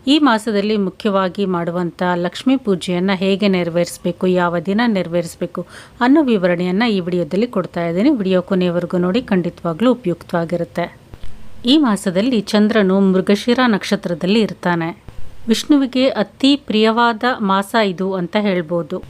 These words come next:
ಮಹಾವಿಷ್ಣುವು ಸೂರ್ಯನಾರಾಯಣನಾಗಿ ಧನು ರಾಶಿಯಿಂದ ಮಕರ ರಾಶಿಗೆ ಪ್ರವೇಶ ಮಾಡುವಂಥ ಮಾಸ ಇದು. ಆದ್ರಿಂದಲೇ ಮಾರ್ಗಶಿರ ಮಾಸದ ಮಧ್ಯದಲ್ಲೇ ನಮ್ಗೆ ಧನುರ್ಮಾಸನೂ ಸಹ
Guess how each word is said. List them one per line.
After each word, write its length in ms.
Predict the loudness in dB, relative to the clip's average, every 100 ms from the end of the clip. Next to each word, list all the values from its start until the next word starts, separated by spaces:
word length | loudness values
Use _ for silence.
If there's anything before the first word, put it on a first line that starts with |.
| -8 -8 -10 -6 0
ಮಹಾವಿಷ್ಣುವು 760 | 2 2 2 -2 -4 -2 -2
ಸೂರ್ಯನಾರಾಯಣನಾಗಿ 1400 | -2 -2 2 2 4 2 2 0 0 -2 -2 -2 -2 -2 0
ಧನು 360 | 0 2 2
ರಾಶಿಯಿಂದ 560 | 2 0 0 -2 -2 0
ಮಕರ 440 | 0 -2 -2 0
ರಾಶಿಗೆ 420 | 0 -2 -4 -6
ಪ್ರವೇಶ 460 | -4 -2 -2 -2 -2
ಮಾಡುವಂಥ 540 | -2 -2 -2 -4 -4 -4 -4 -14 -14 -2
ಮಾಸ 280 | 0 0 -2
ಇದು. 300 | -4 -2 -4
ಆದ್ರಿಂದಲೇ 800 | 0 -2 0 -2 0 0 -2 -4 -16 -8 0
ಮಾರ್ಗಶಿರ 540 | 2 2 -2 -2 0 0
ಮಾಸದ 420 | 2 0 -2 0
ಮಧ್ಯದಲ್ಲೇ 680 | 0 0 0 0 2 2 2
ನಮ್ಗೆ 320 | 2 2 2
ಧನುರ್ಮಾಸನೂ 760 | 2 4 4 2 0 0 -2
ಸಹ 200 | -4 -2